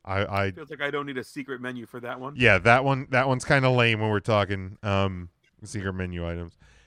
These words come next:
Speaker 1: And then there's the land, air, and sea. So it's a Big Mac, a McChicken, and a Filet-O-Fish. And you put them all together and eat them.
Speaker 2: And then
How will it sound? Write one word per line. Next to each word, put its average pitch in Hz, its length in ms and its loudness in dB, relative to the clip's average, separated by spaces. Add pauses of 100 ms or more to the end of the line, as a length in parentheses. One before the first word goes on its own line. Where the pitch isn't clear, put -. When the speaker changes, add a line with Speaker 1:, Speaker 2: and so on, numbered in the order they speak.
Speaker 1:
And 113 160 0
then 120 140 4
there's 120 200 4
the 117 160 0
land, 127 460 4
air, 123 280 4
and 104 220 -2
sea. 101 420 -8 (1300)
So 113 300 4
it's 107 380 2
a 98 240 2
Big 135 320 2
Mac, 135 420 2 (840)
a 117 120 0
McChicken, 101 800 -2 (1040)
and 110 160 2
a 107 100 6
Filet-O-Fish. 98 800 2 (1400)
And 98 180 -6
you 90 80 -2
put 110 200 -2
them 101 140 0
all 92 120 2
together 87 460 -4
and 87 220 -10
eat 87 160 -16
them. - 160 -20 (1500)
Speaker 2:
And 151 180 -4
then 143 240 2